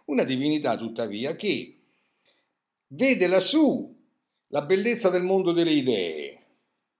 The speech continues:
vede qua giù la materia bruta, e che fa questo demiurgo? Prende la materia bruta e cerca di, cerca di aggiustarla alla maniera del mondo delle idee.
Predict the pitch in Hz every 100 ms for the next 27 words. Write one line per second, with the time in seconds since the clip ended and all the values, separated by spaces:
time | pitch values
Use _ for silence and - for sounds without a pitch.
0 | - - _ _ _ 226 294 247 - 208
1 | - 233 190 131 - 151 160 165 190 180
2 | 143 127 139 143 - 151 226 226 - 202
3 | 208 254 - 131 110 104 123 120 117 107
4 | 90 - 85 - _ _ - _ _ -
5 | 302 208 165 156 180 196 202 165 214 208
6 | 226 254 254 254 - - _ _ 240 -
7 | 208 240 202 208 165 208 165 - _ _
8 | _ _ _ _ _ - 254 254 196 180
9 | 202 147 - - _ 165 175 247 - 185
10 | 208 220 156 151 151 208 175 131 143 185
11 | 156 127 120 139 208 180 110 87 80 -